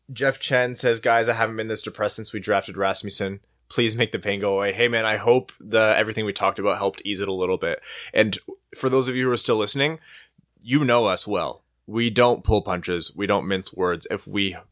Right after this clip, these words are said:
are very firm in opinion, we deliver it. So we're not softening this to make you feel better. We genuinely feel, I mean, we, we, we gave the negatives, but we were also, hopefully the positives that we laid out makes this feel a little bit better.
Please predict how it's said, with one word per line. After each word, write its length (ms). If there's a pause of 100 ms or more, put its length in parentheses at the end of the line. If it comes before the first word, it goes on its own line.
(100)
are 200
very 300
firm 260
in 60
opinion, 320
we 80
deliver 360
it. 120
So 120
we're 140
not 180
softening 540
this 240
to 120
make 240
you 120
feel 200
better. 320 (360)
We 160
genuinely 580
feel, 600 (680)
I 140
mean, 160
we, 100
we, 320
we 300
gave 220
the 60
negatives, 380
but 120
we 80
were 60
also, 360
hopefully 560
the 160
positives 480
that 100
we 80
laid 180
out 120
makes 200
this 140
feel 160
a 20
little 160
bit 140
better. 300